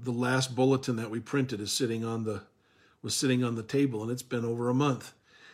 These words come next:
And so, uh, it's been a while. And so I'm, I'm, we're trying to navigate through this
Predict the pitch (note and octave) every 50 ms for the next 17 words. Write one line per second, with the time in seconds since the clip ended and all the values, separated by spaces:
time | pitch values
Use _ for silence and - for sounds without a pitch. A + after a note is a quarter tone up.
0 | - _ _ - - A#2 A2+ A2 G#2 - - B2+ A#2+ A#2 A#2 A2+ A#2 - - -
1 | - A2 G#2+ G2+ F#2+ G2 G2 - - - B2 - - - C3+ C3 B2 A#2+ B2+ B2+
2 | B2+ B2 A2+ G#2+ G#2+ A2+ G#2+ G#2+ G#2+ - C#3+ D3 C#3+ C3 C3 - C3+ C#3 C3 A#2+
3 | A2 - - - - _ _ _ _ _ _ - D3+ D3 C#3+ - - F#3 F#3 F#3+
4 | F#3 E3 D3 D3 D3 D3+ D#3 D#3+ D3+ D3 C3 B2+ C#3 D3 D3 C#3+ D3 - - D#3
5 | C#3+ C#3 C3 B2+ B2+ B2 A#2 - - - - -